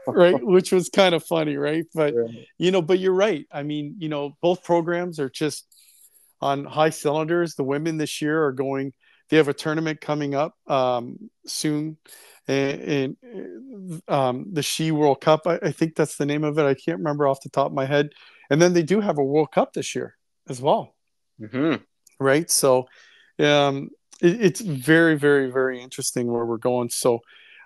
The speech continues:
Speaker 1: um, so I'm just curious, Julian, we'll come back to you. Um,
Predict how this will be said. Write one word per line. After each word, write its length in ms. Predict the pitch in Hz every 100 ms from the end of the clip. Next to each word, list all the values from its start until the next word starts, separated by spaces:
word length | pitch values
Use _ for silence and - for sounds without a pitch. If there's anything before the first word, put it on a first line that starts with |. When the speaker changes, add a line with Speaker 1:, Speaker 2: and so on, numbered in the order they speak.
| -
Speaker 1:
um, 380 | 131 127 131 - _ _
so 160 | - -
I'm 80 | 190
just 240 | 277 233
curious, 440 | - 240 214 160 -
Julian, 500 | - 190 160 151 165
we'll 100 | 175
come 240 | - 185
back 220 | 175 175 -
to 100 | 151
you. 360 | 135 127 170 - _ - - _
Um, 440 | 151 156 151 151